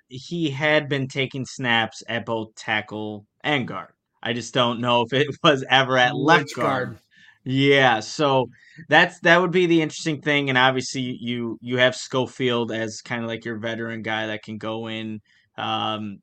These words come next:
Speaker 1: you know, if he has to and absolutely needs to fill in at that, that position, being a veteran presence there. But
Speaker 2: Mm,
Speaker 1: it,
Speaker 2: Kurt and
Speaker 1: I
Speaker 2: Gullich
Speaker 1: wouldn't say
Speaker 2: says,
Speaker 1: it's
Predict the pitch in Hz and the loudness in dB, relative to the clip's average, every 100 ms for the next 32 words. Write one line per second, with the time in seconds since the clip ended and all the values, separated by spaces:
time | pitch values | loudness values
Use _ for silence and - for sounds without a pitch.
0 | _ 117 117 113 131 127 139 156 - 131 | _ -6 -4 -2 0 4 6 6 2 -4
1 | 117 117 117 113 120 120 120 120 117 113 | -2 -2 -4 -6 -8 -8 -8 -8 -6 -8
2 | 113 104 131 117 113 113 113 113 113 113 | -12 -10 -8 -6 -8 -10 -10 -12 -8 -6
3 | 104 120 110 - 113 113 117 107 113 113 | -6 -8 -10 -10 -8 -8 -8 -8 -8 -8
4 | 107 113 110 110 - 123 120 - 110 107 | -8 -8 -10 -10 -8 -8 -8 -10 -6 -6
5 | 104 _ _ _ _ _ 175 196 214 165 | -8 _ _ _ _ _ 4 4 4 -2
6 | 160 151 127 - 196 196 - 175 160 170 | -6 -6 -6 -2 2 2 2 -4 4 6
7 | 208 254 254 175 247 165 - 175 | 8 4 2 0 0 -2 -10 -16